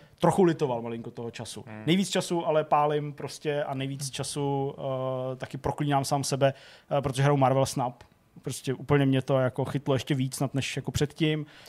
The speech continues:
Speaker 1: Čím víc jsem do toho ponořenej, prostě nová sezóna, zažívám chvíle, kdy prostě jak, jak, jak prostě kokot, to pustím ve vlaku, kde je signál úplně na nic. A během toho zápasu mi prostě ten signál se mi zruší,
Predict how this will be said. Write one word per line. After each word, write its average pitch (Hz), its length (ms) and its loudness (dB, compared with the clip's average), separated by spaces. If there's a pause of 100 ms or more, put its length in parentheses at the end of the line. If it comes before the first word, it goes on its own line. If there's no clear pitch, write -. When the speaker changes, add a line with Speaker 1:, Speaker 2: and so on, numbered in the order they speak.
(160)
Speaker 1:
Čím 156 180 4
víc 143 160 2
jsem 151 100 0
do 139 80 0
toho 139 180 -2
ponořenej, 139 680 4
prostě 131 360 -4
nová 139 280 4
sezóna, 131 600 2 (560)
zažívám 139 420 4
chvíle, 139 340 4
kdy 127 120 0
prostě 135 560 0 (220)
jak, - 220 -2
jak, 151 140 -4
jak 147 200 -4
prostě 151 360 -6 (100)
kokot, 135 460 -6 (220)
to 143 100 -8
pustím 143 460 -4
ve 135 120 -2
vlaku, 151 480 0
kde 143 160 -4
je 139 80 -4
signál 139 400 -2
úplně 143 200 0
na 135 100 2
nic. 135 440 0 (720)
A 131 60 -2
během 127 200 4
toho 127 120 2
zápasu 123 380 2
mi 127 80 0
prostě 120 240 -8
ten 127 140 -2
signál 127 320 -2
se 131 120 -6
mi 127 100 0
zruší, 135 480 2